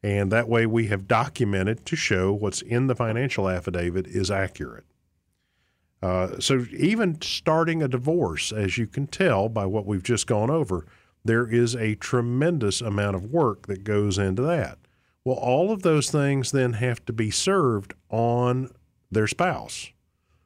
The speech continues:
um, their husband or wife, depending on which they are. And that takes using a process server who has to then go out and locate 'em. They may not be living together anymore. And it,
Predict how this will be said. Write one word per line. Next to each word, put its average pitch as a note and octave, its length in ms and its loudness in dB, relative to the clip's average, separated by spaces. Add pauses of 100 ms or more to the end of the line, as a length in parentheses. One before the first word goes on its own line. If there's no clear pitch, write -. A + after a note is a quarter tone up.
(320)
um, F2 520 -2
their G#2 180 2
husband A#2 440 0
or F#2+ 160 0
wife, G#2+ 360 -2
depending G2+ 360 -2
on F#2 120 0
which F#2 240 -4
they B2 100 0
are. A#2 400 -4 (640)
And A2 480 2
that A#2+ 320 0
takes C#3+ 320 0
using A2 340 0
a G#2+ 120 0
process E3 520 0
server F2 500 -4
who A2 200 -4
has G#2 260 -2
to A#2 80 -6
then A#2 240 0
go C#3+ 200 0
out G2 240 0 (260)
and G#2 400 -2
locate G#2 480 2
'em. C#2+ 140 -8
They E2+ 140 -4
may A2+ 180 0
not D3+ 180 -4
be A#2 100 0
living F#3 320 0
together F2 440 -2
anymore. F2 560 -6 (720)
And A2 440 2
it, F#2+ 280 -10